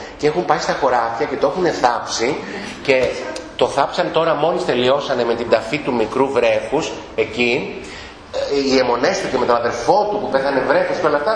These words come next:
βλέπετε ότι επανέρχονται και ότι προσεύχονται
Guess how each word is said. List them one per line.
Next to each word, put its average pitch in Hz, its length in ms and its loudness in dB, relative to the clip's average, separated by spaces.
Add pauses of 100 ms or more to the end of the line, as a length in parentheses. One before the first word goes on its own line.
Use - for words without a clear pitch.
(140)
βλέπετε 165 300 0
ότι 143 120 -2
επανέρχονται 117 720 2 (400)
και 165 160 2
ότι 160 180 0
προσεύχονται 170 920 0